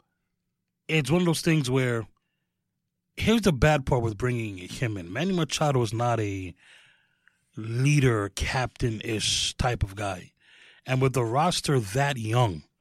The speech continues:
you want a superstar to be that. You want a superstar to be like, "Hey, guys, look,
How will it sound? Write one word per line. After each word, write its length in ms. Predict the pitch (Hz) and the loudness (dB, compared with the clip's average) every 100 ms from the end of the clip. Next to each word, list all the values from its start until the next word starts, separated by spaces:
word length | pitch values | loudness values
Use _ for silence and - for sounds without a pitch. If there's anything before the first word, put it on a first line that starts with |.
| _ _ _ _ _ _ _ | _ _ _ _ _ _ _
you 180 | 131 180 | 4 6
want 360 | 180 175 160 - | 6 4 2 0
a 60 | |
superstar 1000 | 131 - 170 135 135 - 139 127 117 110 | 0 0 0 0 -2 -2 0 0 0 -2
to 140 | - 113 | -4 -2
be 180 | 123 | 0
that. 220 | 120 98 - | -2 -4 -10
You 160 | 117 131 | -6 0
want 140 | 156 | 2
a 40 | 131 | 2
superstar 220 | 151 131 | 0 -2
to 80 | 131 | -2
be 160 | 123 | 0
like, 160 | 117 107 | -2 -2
"Hey, 180 | 131 95 | -2 -4
guys, 320 | 117 113 107 | -6 -6 -2
look, 220 | 123 - | -2 -2